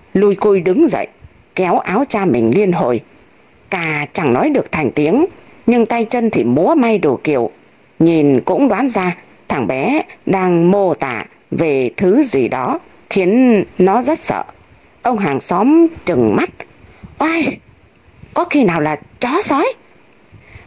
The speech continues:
Mày thấy em mày ở đâu, dẫn tao ra đó xem nào, nhanh lên." Bấy giờ, ai nấy trong nhà đều lo sốt vó. Còn chưa rõ thực hư đứa trẻ kia đã bị gì.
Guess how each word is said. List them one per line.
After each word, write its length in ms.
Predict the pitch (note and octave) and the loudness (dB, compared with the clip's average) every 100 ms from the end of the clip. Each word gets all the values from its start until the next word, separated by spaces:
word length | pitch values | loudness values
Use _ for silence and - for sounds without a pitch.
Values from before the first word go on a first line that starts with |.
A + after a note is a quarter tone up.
| _ | _
Mày 420 | E3+ F#3 F3 E3+ E3 | 0 0 2 0 0
thấy 180 | A#3 D#4+ | 0 0
em 220 | B3 G3+ | 0 0
mày 120 | C#3+ | 0
ở 160 | G#2 C#3 | -2 0
đâu, 280 | C#4+ A#3 - _ _ | 0 0 -4 _ _
dẫn 360 | - A3 F4 F4+ | -4 -2 0 0
tao 340 | - G3+ G3 | -2 -2 -2
ra 180 | F#3+ G3 | -2 -2
đó 160 | F3+ E4 | -2 -2
xem 220 | D4 G#3 | 0 0
nào, 180 | D#3 D3 _ - - - | -2 -6 _ -20 -20 -4
nhanh 320 | C4 G#3 G3+ G3 | -2 2 2 2
lên." 240 | B3+ A#3+ - _ _ _ _ - - - - | 2 0 -2 _ _ _ _ -20 -20 -20 -8
Bấy 240 | - F#3 C#4+ | -4 -2 0
giờ, 420 | D#3+ C#3+ A2+ G2+ - _ _ _ - | -2 -2 -2 -4 -8 _ _ _ -6
ai 160 | G3 | -2
nấy 200 | D#3+ B3+ | 0 0
trong 180 | A#3+ F#3+ | 0 0
nhà 180 | C3 B2+ | 0 -2
đều 240 | G2+ B2 | -4 -2
lo 200 | A2 F#3+ | 0 -2
sốt 240 | F3+ D4 D4+ | 0 -2 -2
vó. 360 | D#3+ D3+ C#4+ G4 _ _ _ _ _ - | -4 -2 -4 -8 _ _ _ _ _ -6
Còn 360 | F#3+ D#3+ D#3 | -4 0 0
chưa 200 | - C4 | 0 -2
rõ 160 | A3 D#4 | 0 -2
thực 300 | - - - | -2 -4 -2
hư 220 | B3+ B3+ | 0 2
đứa 260 | G#3 G3+ E4 | 2 2 0
trẻ 320 | - D3 A#2+ | -2 -6 -6
kia 320 | - A#3 A#3+ F#3+ - - | -4 -2 -2 -4 -10 -8
đã 160 | A3 D#4 | -4 -2
bị 220 | D3+ A#2 | -2 -2
gì. 280 | C#3 B2 | -2 -2